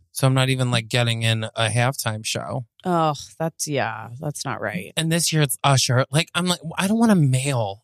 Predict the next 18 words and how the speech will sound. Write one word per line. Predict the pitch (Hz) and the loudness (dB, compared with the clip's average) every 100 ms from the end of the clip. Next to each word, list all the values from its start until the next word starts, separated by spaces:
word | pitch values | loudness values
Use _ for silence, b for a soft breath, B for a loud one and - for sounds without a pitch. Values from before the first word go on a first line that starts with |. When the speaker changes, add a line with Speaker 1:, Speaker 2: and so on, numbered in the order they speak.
| _ | _
Speaker 1:
I'm | 131 | -4
sick | 135 226 254 | 0 2 2
Speaker 2:
I | |
Speaker 1:
of | 254 | 4
Speaker 2:
can't | 339 381 | 4 4
Speaker 1:
male, | 135 440 294 | 4 4 4
Speaker 2:
believe | 233 226 | 2 0
they | 196 208 | 0 2
got | 190 170 160 | 4 4 4
Speaker 1:
male | 131 123 127 139 131 | 2 2 4 2 0
singers. | - 120 131 123 | -2 0 2 2
Speaker 2:
I | 262 | 4
have | 403 | 2
to | - 427 | 2 0
say | - 208 | 2 2
this | 196 196 - | 2 0 -2
right | 175 156 156 165 - | -4 0 0 0 -2
now. | 127 127 156 202 220 | -4 0 2 2 0